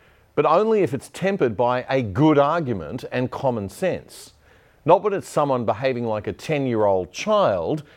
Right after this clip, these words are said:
demanding he gets his way, making absurd claims about crazy things, and calling people psychopaths. One of the rules of the Senate is you're not supposed to call your opponents names.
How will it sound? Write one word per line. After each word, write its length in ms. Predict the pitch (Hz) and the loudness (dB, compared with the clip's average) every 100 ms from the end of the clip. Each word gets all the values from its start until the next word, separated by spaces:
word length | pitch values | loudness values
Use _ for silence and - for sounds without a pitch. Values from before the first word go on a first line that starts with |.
| _ | _
demanding 400 | 123 123 151 156 | -2 0 0 0
he 100 | 127 | -2
gets 220 | 113 120 - | 0 0 -2
his 160 | 95 | -6
way, 560 | 104 143 110 90 127 - - | 2 4 4 0 -6 -8 -8
making 360 | 123 151 165 147 | -2 0 0 -2
absurd 540 | 113 - 151 135 101 | -2 -2 0 0 0
claims 500 | - 143 139 120 113 | -6 -2 -2 -2 -4
about 320 | 107 110 107 - | 0 0 0 -4
crazy 520 | - 143 135 107 107 | -2 0 0 -4 -4
things, 560 | 165 175 82 98 160 - - - | -2 -2 -4 -4 -6 -8 -16 -6
and 160 | 131 | -6
calling 420 | - 160 151 135 117 | -2 0 0 0 -4
people 460 | 117 101 101 95 | -6 -6 -4 -4
psychopaths. 960 | 98 - 160 160 117 95 82 - - - _ _ _ | -6 -4 -2 -2 -4 -6 -10 -10 -20 -20 _ _ _
One 140 | - 131 | 0 0
of 60 | |
the 60 | 104 | 2
rules 340 | 104 190 139 | 4 4 4
of 60 | 101 | -4
the 40 | |
Senate 300 | 90 104 101 | -6 -6 -4
is 80 | 113 | -4
you're 100 | 117 | -2
not 180 | 120 110 | -2 -2
supposed 460 | - - 165 156 - | -10 -4 -2 -2 -4
to 80 | 117 | -10
call 380 | - 123 110 | -4 -2 0
your 140 | 98 95 | -2 -4
opponents 500 | - 113 87 85 110 | -2 -4 -4 -8 -6
names. 640 | 143 151 85 62 - - | -4 -2 -6 -12 -20 -20